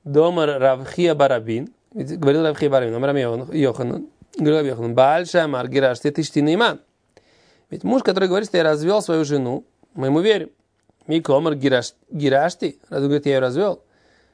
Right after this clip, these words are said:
Велейма хазока шалеха если шлихус. А почему мы не можем сказать, что если у нас хазока,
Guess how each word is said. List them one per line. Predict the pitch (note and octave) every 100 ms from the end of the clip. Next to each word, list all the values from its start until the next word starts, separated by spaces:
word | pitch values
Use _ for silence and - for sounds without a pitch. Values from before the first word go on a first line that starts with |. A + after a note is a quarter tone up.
| _ _ _ _
Велейма | - A#2+ B2 D3 F3 F3+ E3 D#3 D3+ C#3+ C3 B2+
хазока | - B2+ C#3 F3+ E3+
шалеха | C3+ C3+ C#3 D#3+ D3
если | C3+
шлихус. | C#3 - A#2+ - -
А | C#4
почему | - D3
мы | E3
не | D#3
можем | D3+
сказать, | C#3+ - B2+ D3 C#3 - _ _ _ _ _ _
что | -
если | C#3+ C#3+
у |
нас | D3 -
хазока, | D#3+ F3 B3 C#4 -